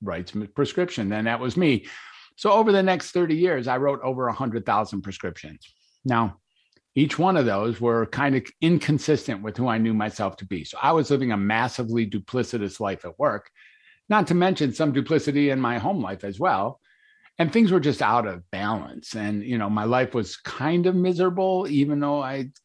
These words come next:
hel-, you know, held my own, um, because I, each and every day, my soul was sacrificing 'cause I was not aligned with my true self.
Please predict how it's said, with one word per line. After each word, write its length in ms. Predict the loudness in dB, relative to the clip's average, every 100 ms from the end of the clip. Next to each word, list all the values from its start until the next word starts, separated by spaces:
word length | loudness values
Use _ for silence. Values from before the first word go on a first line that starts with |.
| -8
hel-, 360 | -2 0 2
you 120 | 2 2
know, 140 | 0
held 320 | 0 2 4
my 220 | 4 2
own, 380 | 4 4 4 0 -8 _ _ _ _ -8
um, 300 | -6 -4 -4
because 300 | -4 -2 0
I, 220 | 0 0 -2
each 260 | -4 -2
and 120 | 0
every 180 | 2 2
day, 320 | 2 2 2
my 180 | 0 -2
soul 260 | -2 0 0
was 120 | 0
sacrificing 720 | 0 -2 -4 -4 -4 -4 -4
'cause 160 | -2 0
I 100 | 2
was 200 | 2 2
not 180 | 2 0
aligned 400 | 0 0 0 -2
with 160 | -4
my 120 | -4 -6
true 200 | -8 -10
self. 320 | -10 -12 -12